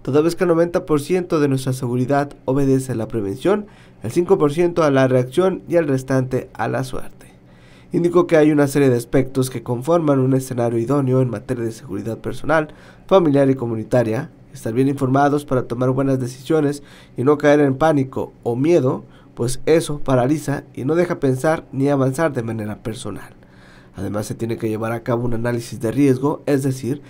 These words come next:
evaluar todas aquellas situaciones de la vida diaria que se pueden convertir en amenazas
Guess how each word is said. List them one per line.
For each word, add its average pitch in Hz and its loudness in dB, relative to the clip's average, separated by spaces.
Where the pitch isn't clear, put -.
evaluar 120 2
todas 170 4
aquellas 160 0
situaciones 147 0
de 147 0
la 135 2
vida 143 2
diaria 147 2
que 135 -4
se 131 -6
pueden 135 -2
convertir 123 -6
en 127 0
amenazas 135 -6